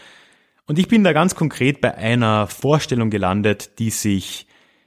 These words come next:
die Zwei-Serbien-Theorie nennt, wenn man das so will, oder das, der Zwei-Serbien-Diskurs. Und der lässt sich wirklich gut auf Guča nämlich anwenden.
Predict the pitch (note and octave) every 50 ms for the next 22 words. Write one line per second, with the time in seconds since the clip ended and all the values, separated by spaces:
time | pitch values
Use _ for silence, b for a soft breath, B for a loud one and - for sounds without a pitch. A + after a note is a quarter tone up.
0 | b b - A#2+ A2+ - - - G#2 G#2+ A2+ A2+ - - G#2+ G2+ G2+ G2 - F2+
1 | E2+ E2 - - F2 E2 D#2 - E2 D#2 D#2+ D2+ B1 A#1 D2+ - D#2+ C#2 D2 D2+
2 | D#2 - - - - D#2+ - - D#2+ E2+ F2+ F#2 F#2 F2 - - - G2+ F#2 -
3 | - - G#2 G#2+ A2 - - - G2+ F2+ F2 D#2+ D#2+ E2+ E2+ D#2+ D#2 D#2 - _
4 | - - - _ - G#2+ - - - - G#2+ G#2+ B2 C#3+ D3 - - b b b
5 | b b b b b b b b _ D3+ D3+ D#3 E3 E3 D#3+ - - _ - E3
6 | G3+ G#3+ G#3 F#3+ E3+ - - E3 C#3 E3+ D#3+ - D3+ C#3+ - - - C3 C3 C3
7 | B2+ A#2 - - - G2+ G2 F#2 F2+ F2 - - - - - G#2+ G#2+ G#2+ - -
8 | G#2 F#2+ F2 E2+ D#2+ - - G2 F#2+ E2 D2+ - - - - - -